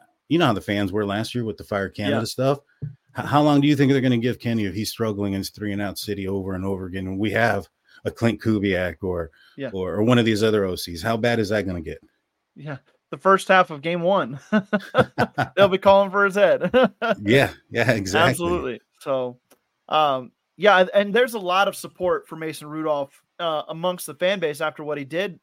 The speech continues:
Speaker 2: at the end of the
Speaker 1: Yeah.
Speaker 2: year. And so I, I do agree with, with you, you know, like, the, the sample size for, for Mason has its own set of, of holdbacks, right? I mean,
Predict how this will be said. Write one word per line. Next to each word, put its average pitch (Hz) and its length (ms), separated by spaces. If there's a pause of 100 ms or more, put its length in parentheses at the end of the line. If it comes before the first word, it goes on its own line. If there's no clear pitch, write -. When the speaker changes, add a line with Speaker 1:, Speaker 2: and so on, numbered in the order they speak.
Speaker 2:
at 139 100
the 143 80
end 143 140
of 135 80
the 135 80
Speaker 1:
Yeah. 123 60
Speaker 2:
year. 196 260
And 143 160 (260)
so - 160
I, 196 260
I 185 40
do 214 220
agree 190 300
with, 185 320 (120)
with 165 240
you, 165 400 (520)
you 175 120
know, 160 420
like, 151 320 (920)
the, 160 280
the 165 100
sample 220 420
size 180 360
for, 156 460 (280)
for 160 140
Mason 180 720 (280)
has 180 280
its - 180
own 196 280
set 180 260
of, 151 200 (320)
of 156 200
holdbacks, 147 760
right? 151 300
I 165 80
mean, 156 300